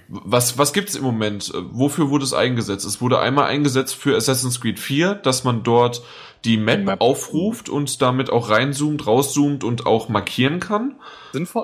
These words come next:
Speaker 1: Und
Speaker 2: Und an dich, genau, und an dich jetzt, äh, die Frage gerichtet, Jan, ist die Map von Assassin's Creed vier nicht auch der Grund oder die Vermutung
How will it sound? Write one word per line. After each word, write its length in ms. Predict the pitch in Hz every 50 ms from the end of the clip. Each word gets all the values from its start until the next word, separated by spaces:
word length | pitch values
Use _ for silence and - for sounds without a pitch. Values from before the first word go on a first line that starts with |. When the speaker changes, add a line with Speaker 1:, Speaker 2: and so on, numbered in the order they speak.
| - 135
Speaker 1:
Und 460 | 139 139 131 - - - - - -
Speaker 2:
Und 160 | - 123 113
an 140 | - 120 117
dich, 300 | 107 - - - - _ _
genau, 380 | - - - 135 147 151 160 143
und 80 | 127
an 140 | 131 123 123
dich 100 | 160 156
jetzt, 220 | - 156 - -
äh, 200 | 143 131 135 131
die 140 | 131 127 135
Frage 300 | - - 123 151 170 160
gerichtet, 320 | 131 120 117 - - 110 107
Jan, 240 | 110 107 107 113
ist 180 | 117 - - -
die 80 | 120 110
Map 300 | 110 110 127 139 - -
von 160 | - 147 139
Assassin's 420 | 123 - 156 143 - - 139 -
Creed 220 | - 135 123 - -
vier 260 | - 123 131 147 151
nicht 200 | 147 139 - -
auch 120 | 123 -
der 140 | - 120 113
Grund 580 | 101 - - - 120 107 110 120 147 180 190 -
oder 300 | 123 120 120 117 120 113
die 240 | - - 127 123
Vermutung 880 | 113 - 135 127 120 120 131 175 180 - 147 139 131 131 131 131 127 104